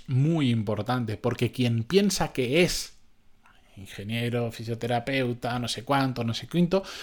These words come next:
lo que está haciendo es colocar una barrera mental en el que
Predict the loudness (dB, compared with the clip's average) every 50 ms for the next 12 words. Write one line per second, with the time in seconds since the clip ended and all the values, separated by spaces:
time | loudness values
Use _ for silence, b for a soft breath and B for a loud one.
0 | B B B B B 2 2 2 2 0 2 2 2 2 2 0 0 0 -2 -2
1 | -2 0 2 2 2 2 2 2 2 2 2 -2 -6 -6 -4 -2 -2 0 0 2
2 | 2 2 4 4 4 2 2 2 2 0 0 2 4 4 4 4 2 0 2 2
3 | 4 2 2 2 0 -4 -4